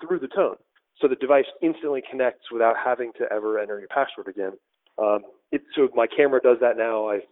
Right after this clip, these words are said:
I've kind of hacked my, my home systems to be able to do that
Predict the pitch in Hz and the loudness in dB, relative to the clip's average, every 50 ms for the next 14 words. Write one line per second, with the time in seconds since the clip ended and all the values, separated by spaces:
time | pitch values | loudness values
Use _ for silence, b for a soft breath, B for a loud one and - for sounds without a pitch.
0 | _ - 120 107 104 107 - _ - _ _ _ _ _ - - 123 123 113 104 | _ -10 -6 -4 -4 -4 -6 _ -18 _ _ _ _ _ -8 -6 -6 -4 -6 -6
1 | - - - - - - - - 123 120 - - _ - 123 113 110 110 - - | -8 -12 -20 -18 -12 -8 -2 -2 0 0 -2 -4 _ -6 -4 -2 -2 -4 -6 -10
2 | - _ - _ - 131 117 110 107 - - 127 123 127 127 127 _ _ _ _ | -16 _ -20 _ -16 -10 -8 -8 -6 -4 -4 -4 -4 -4 -6 -10 _ _ _ _
3 | _ _ - 135 127 - - 139 131 131 131 - - - 135 127 123 120 120 120 | _ _ -6 -6 -6 -4 -4 -6 -6 -6 -8 -12 -10 -8 -6 -4 0 0 0 2
4 | 117 117 117 117 - 123 120 117 120 117 113 - | 2 2 0 0 2 2 2 2 2 2 2 0